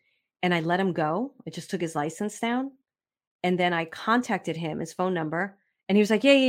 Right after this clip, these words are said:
yeah, just send me the stuff. I'll fix it. I'll pay for it out of pocket." And then I called him again to tell him the price. And he was like,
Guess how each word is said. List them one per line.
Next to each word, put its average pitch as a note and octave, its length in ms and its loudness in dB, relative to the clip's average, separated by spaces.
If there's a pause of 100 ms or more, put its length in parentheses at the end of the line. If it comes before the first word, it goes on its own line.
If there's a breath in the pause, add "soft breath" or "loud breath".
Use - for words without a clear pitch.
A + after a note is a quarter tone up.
yeah, G3+ 40 2
just A3+ 200 -2
send A#3+ 160 4
me A#3+ 60 2
the A3 100 -2
stuff. G3 280 2
I'll F#3 80 2
fix E3 320 -4
it. E3 180 -4 (420)
I'll F3+ 100 2
pay F#3+ 200 0
for F#3 160 0
it F3+ 60 4
out E3+ 120 4
of E3 60 -6
pocket." E3 400 -4 (580 soft breath)
And F#3 160 0
then F3 180 0
I F3 120 -4
called F3+ 260 -4
him F3+ 100 -2
again F#3 640 -2 (220)
to G3+ 120 -2
tell G3 180 0
him F3+ 80 0
the E3+ 80 -2
price. F#3+ 600 0 (500)
And F#3+ 120 2
he G3 40 4
was F#3 80 -2
like, G3+ 200 -4